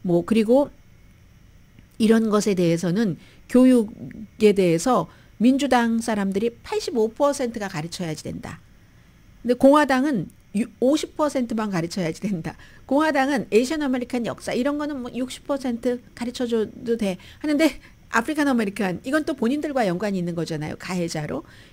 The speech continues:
오십 퍼센트만 동의하고 민주당은 이제 팔십오 퍼센트가 인종 이런 것은 해야지 된다. 그리고 이제 아시안 아메리칸 여기에는 팔십일 퍼센트 그런 것을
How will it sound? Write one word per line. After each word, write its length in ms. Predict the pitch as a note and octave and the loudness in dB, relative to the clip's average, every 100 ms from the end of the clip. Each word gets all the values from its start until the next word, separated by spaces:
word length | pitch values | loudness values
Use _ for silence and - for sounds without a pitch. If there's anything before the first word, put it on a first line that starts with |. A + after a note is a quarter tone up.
| - | -2
오십 340 | C4 D#4 D#4+ | 2 2 0
퍼센트만 580 | - D4+ C#4+ B3+ B3+ A#3+ | 2 2 2 0 0 0
동의하고 640 | A3+ F#3 F#3 D#3+ F#3 F#3+ - - - - - - | 0 0 0 -2 -2 -4 -4 -14 -20 -20 -20 -16
민주당은 800 | G3+ A3+ C#4+ D4+ C4+ B3 C#4+ E4+ - - - | 2 4 4 2 2 2 2 -2 -8 -20 -8
이제 360 | A#3 A3+ B3 B3+ | 0 6 6 4
팔십오 520 | - G#4 - B3+ A#3 | -2 -2 0 2 2
퍼센트가 760 | - C4+ C4 B3+ A3+ A3 C4 D#4 - - | 4 2 2 0 -2 0 0 0 -6 0
인종 440 | B3 C4+ C4+ B3+ | 4 4 6 4
이런 220 | F#3+ A3+ A3+ | 4 0 0
것은 300 | G#3 G#3 A3+ | 0 -2 -2
해야지 320 | C4+ A3+ - | 0 0 0
된다. 440 | F3+ E3+ G#3+ D#4 - - - | -2 0 0 -2 -6 -20 -4
그리고 460 | A#3 A#3 A3 A3+ | 2 4 8 6
이제 260 | G3 F#3 E3 | 6 0 0
아시안 300 | G3 A3+ A#3+ | 2 2 0
아메리칸 420 | G#3 F#3 F3 F#3+ F3 | 0 0 -2 -2 0
여기에는 520 | E3 F#3 F3+ B3+ D4+ | 0 2 0 0 -4
팔십일 400 | - D4+ - F#3 | -6 -6 -2 -2
퍼센트 440 | - F#3+ F#3 E3+ F3 | 0 -2 0 -4 -2
그런 220 | G3 F#3+ | 0 0
것을 260 | F3 E3+ | 0 -2